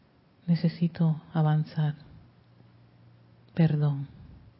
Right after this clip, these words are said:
Te libero. Yo me amo". Y una vez que uno saca ese trauma, esa herida,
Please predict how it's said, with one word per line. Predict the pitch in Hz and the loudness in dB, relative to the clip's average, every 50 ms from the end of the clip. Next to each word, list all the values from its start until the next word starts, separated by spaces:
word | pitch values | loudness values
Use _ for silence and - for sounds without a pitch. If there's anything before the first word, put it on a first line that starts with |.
| _ _ _ _ _ _ _ _ _ _ _ - - - _ _ _ _ _ _ _ _ _ - | _ _ _ _ _ _ _ _ _ _ _ -20 -20 -20 _ _ _ _ _ _ _ _ _ -2
Te | 170 160 | 0 0
libero. | 156 156 156 147 151 147 147 151 - 147 - - - - - - - - - - - _ _ _ _ _ _ _ _ _ _ _ _ _ _ _ - - _ _ - - _ - - _ _ - - | 2 2 0 0 0 0 -2 -2 -4 -10 -18 -20 -20 -20 -20 -20 -20 -20 -20 -20 -20 _ _ _ _ _ _ _ _ _ _ _ _ _ _ _ -20 -20 _ _ -20 -20 _ -20 -20 _ _ -8 -2
Yo | 165 165 160 | 2 2 4
me | 156 151 151 | 4 2 2
amo". | 147 147 143 139 139 135 135 139 - - - - - - _ _ - - - - - - - - - - - - _ _ _ _ - | 2 0 0 -2 -4 -6 -8 -12 -16 -20 -20 -20 -20 -20 _ _ -20 -20 -20 -20 -20 -20 -20 -20 -20 -20 -20 -20 _ _ _ _ 2
Y | - 185 185 | 6 8 8
una | 208 226 220 220 | 10 8 8 6
vez | 214 214 214 202 | 6 4 4 4
que | - 220 202 | 4 4 6
uno | 190 196 202 202 185 170 | 6 6 6 6 6 4
saca | 170 - - 185 185 - 185 180 185 | 2 0 0 0 2 4 4 6 6
ese | 185 190 185 - - 175 160 | 6 4 2 0 -2 -2 -2
trauma, | 160 - 170 170 170 170 160 160 | 0 2 2 2 2 2 2 2
esa | 160 160 - 165 | 0 0 0 0
herida, | 165 160 165 170 180 180 185 185 180 | 0 2 2 2 2 4 2 2 0